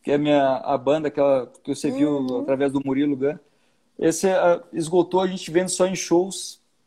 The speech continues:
Speaker 1: Então, mas é só procurar a música. Hoje eu s-, ah, como é que é o nome da música mesmo? É, já te digo. Eu só precisava ouvir que tudo vai dar certo.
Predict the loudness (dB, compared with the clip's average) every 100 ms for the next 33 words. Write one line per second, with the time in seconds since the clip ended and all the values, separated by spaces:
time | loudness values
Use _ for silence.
0 | _ -6 -4 -4 -2 -2 -2 -2 0 0
1 | 0 0 4 6 4 4 2 0 0 4
2 | 6 6 4 -4 -14 _ _ _ _ _
3 | _ _ _ _ _ _ 0 0 0 -4
4 | -8 -12 -4 0 0 -4 -10 -10 -4 -2
5 | -2 -2 -4 -4 -6 -4 -2 -2 -4 -10
6 | -16 _ _ _ -12 -4 2 4 4 0
7 | -2 -6 -8 -14 -12 -10 -6 -4 -4 -4
8 | -10 _ -20 -20 -20 -20 _ _ -20 _
9 | _ _ _ _ _ -2 4 4 4 -2
10 | 4 4 4 2 -2 -6 -4 0 2 2
11 | -2 -2 -4 -8